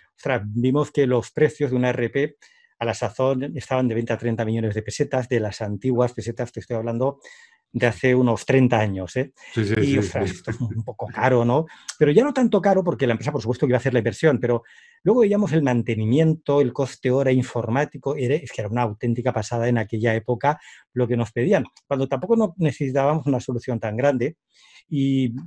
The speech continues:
Speaker 1: jolín, yo dije, a ver, oye, ¿dónde encuentro yo a alguien que, que me construya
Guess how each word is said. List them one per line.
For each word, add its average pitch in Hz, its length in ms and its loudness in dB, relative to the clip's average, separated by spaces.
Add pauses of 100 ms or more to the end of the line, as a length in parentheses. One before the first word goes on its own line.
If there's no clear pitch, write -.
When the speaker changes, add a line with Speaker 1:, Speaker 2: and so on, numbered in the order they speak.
Speaker 1:
jolín, 151 440 0
yo 120 240 0
dije, 147 260 0
a 104 60 0
ver, 147 180 0
oye, 135 200 0
¿dónde 131 320 2
encuentro 127 420 4
yo 120 300 4 (340)
a 143 120 6
alguien 143 480 2 (340)
que, 127 480 2
que 131 100 4
me 123 140 4
construya 143 720 0